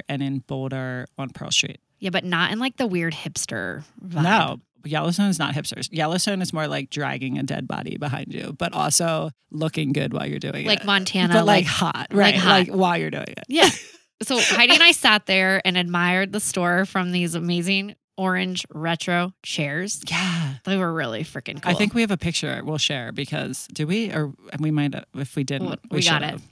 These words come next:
Speaker 1: I feel like my grandma had those chairs, but, like, 'cause she was the coolest.
Speaker 2: Yeah, like, so cool.
Speaker 1: Mm-hmm, mm-hmm.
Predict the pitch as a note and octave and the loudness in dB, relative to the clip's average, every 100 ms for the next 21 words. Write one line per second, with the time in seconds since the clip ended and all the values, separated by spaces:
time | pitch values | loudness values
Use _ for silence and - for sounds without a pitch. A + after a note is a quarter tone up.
0 | - - D3+ G3+ A#3 G3+ C#3 - B2 - | -10 -6 0 2 2 2 -2 -4 -6 -8
1 | - - - - - C#3+ - - - D#3 | -4 -2 -2 -6 -10 -8 -8 -10 -6 2
2 | - C#3+ C#3 - C3+ - - - - - | 2 0 -6 -8 -10 -12 -12 -12 -12 -6
3 | A3 C3+ D3 - - F#3+ G#3 F#3 G3 G#3+ | -4 -4 -6 -6 -4 -2 -2 2 4 4
4 | A3+ - E3 F#3 | 2 -2 -4 -2